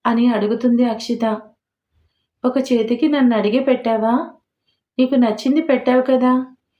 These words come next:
ఈ చేతికి కూడా నీకు నచ్చిందే పెట్టు." అక్షిత నవ్వుకుంటూ చేతి మీద డిజైన్ వేస్తూ మధ్యలో చిన్న లవ్ సింబల్ వేసి వాళ్ళ మామయ్య గారి పేరు,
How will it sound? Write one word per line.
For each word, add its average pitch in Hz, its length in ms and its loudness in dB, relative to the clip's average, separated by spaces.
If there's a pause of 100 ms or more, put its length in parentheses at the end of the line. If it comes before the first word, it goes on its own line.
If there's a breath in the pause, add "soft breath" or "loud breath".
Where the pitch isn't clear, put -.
(300)
ఈ 220 240 -4
చేతికి 269 260 -2
కూడా 269 220 2
నీకు 311 200 -2
నచ్చిందే 247 460 2
పెట్టు." 226 480 -4 (920)
అక్షిత 226 420 -4
నవ్వుకుంటూ 247 600 0
చేతి 226 400 -2
మీద 247 160 2
డిజైన్ 226 500 0
వేస్తూ 226 560 -2 (760)
మధ్యలో 233 440 0
చిన్న 247 360 0
లవ్ 214 260 2
సింబల్ 254 380 2
వేసి 220 560 -4 (640)
వాళ్ళ 254 240 2
మామయ్య 220 440 0
గారి 269 220 -2
పేరు, 226 540 -2